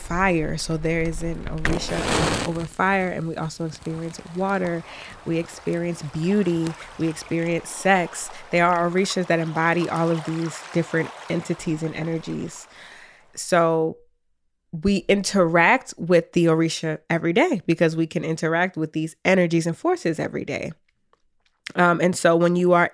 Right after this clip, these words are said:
in right or good or an alignment relationship with these forces or the Orisha, that helps us live better lives as human beings.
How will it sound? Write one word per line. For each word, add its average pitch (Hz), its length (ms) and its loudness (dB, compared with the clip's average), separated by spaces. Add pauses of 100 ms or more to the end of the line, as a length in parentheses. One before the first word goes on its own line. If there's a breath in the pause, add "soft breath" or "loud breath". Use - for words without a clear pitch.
in 220 460 6 (380 soft breath)
right 202 600 2 (260)
or 185 140 8
good 196 480 6
or 185 200 6
an 180 80 6
alignment 180 720 4 (140)
relationship 180 720 4
with 214 300 2
these 190 220 -2
forces 175 540 2
or 185 160 8
the 185 140 2
Orisha, 180 640 2 (400 loud breath)
that 180 160 4
helps 208 340 2
us 196 160 0
live 175 260 2
better 165 280 0
lives 156 340 -2
as - 140 -8
human 165 320 -6
beings. - 520 -10